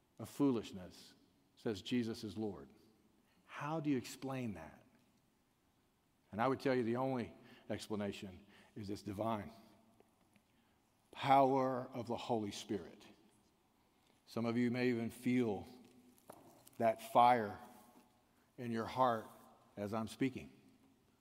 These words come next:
and the need for Jesus. And you can come to him today. Respond to the Holy Spirit. But Bannockburn, I want you to think about this. Next week, we're gonna get a little bit more into that. But I want you to think about this. The Spirit says, "I will use you."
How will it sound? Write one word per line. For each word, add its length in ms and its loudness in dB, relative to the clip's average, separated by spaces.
and 100 -4
the 60 -2
need 220 -2
for 120 -4
Jesus. 520 -4
And 140 -10
you 120 -4
can 140 -4
come 200 -4
to 60 0
him 120 -4
today. 300 -4
Respond 360 0
to 60 0
the 80 2
Holy 260 0
Spirit. 400 -4
But 100 2
Bannockburn, 400 2
I 80 4
want 220 0
you 60 4
to 80 0
think 220 -4
about 220 4
this. 240 -4
Next 240 -2
week, 140 2
we're 80 -4
gonna 140 0
get 80 2
a 20 0
little 160 2
bit 120 -2
more 140 0
into 140 0
that. 200 -4
But 140 -2
I 40 0
want 180 -2
you 60 2
to 40 -10
think 140 -2
about 240 4
this. 340 -2
The 80 -4
Spirit 500 0
says, 400 -4
"I 160 2
will 280 2
use 340 -2
you." 160 -8